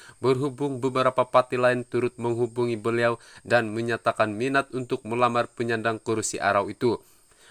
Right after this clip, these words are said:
Bagaimanapun, jelasnya, Sahedan diyakini akan membuat pilihan terbaik berdasarkan kebijaksanaan yang dimiliki.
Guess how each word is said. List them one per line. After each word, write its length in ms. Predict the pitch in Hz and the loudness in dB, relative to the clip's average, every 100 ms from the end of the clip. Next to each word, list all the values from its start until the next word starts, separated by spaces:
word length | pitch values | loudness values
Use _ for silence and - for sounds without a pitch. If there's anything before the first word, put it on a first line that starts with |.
| - | -4
Bagaimanapun, 680 | 92 107 123 123 120 135 127 | -2 0 0 0 0 -2 -2
jelasnya, 480 | 120 120 - 117 123 | 0 0 0 -4 -2
Sahedan 560 | - 117 123 117 120 | -2 -2 0 0 0
diyakini 560 | 120 120 117 117 113 123 | 2 2 2 -2 -4 -2
akan 400 | 110 - 107 104 | -2 0 -2 -2
membuat 400 | 123 135 135 131 | -4 -2 -4 -4
pilihan 320 | 127 127 131 | -6 -2 -4
terbaik 480 | - 131 123 127 127 - - - | -4 -4 2 2 2 -6 -20 -10
berdasarkan 800 | 101 131 117 123 - 117 120 117 | -2 0 2 0 0 0 0 -2
kebijaksanaan 960 | - 113 113 117 - 113 113 98 107 104 | -4 -6 -2 -2 0 -2 -2 -2 -2 -2
yang 320 | 104 98 92 | -2 -2 -4
dimiliki. 680 | 104 95 95 92 - 107 | -6 -4 -4 -6 -2 -2